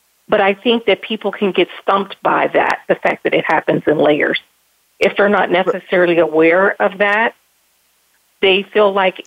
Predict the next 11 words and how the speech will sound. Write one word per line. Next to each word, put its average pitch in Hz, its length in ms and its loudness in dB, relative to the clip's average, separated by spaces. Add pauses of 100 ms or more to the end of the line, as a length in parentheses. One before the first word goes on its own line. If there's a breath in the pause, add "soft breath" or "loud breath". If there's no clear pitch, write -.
it - 260 0
is 180 260 2
basically 175 460 -2
taking 180 380 -2
them 160 140 -2
back, 165 440 -2 (100)
and 170 280 2
it - 100 -2
gives 175 200 -2
them 185 120 0
permission 180 580 -2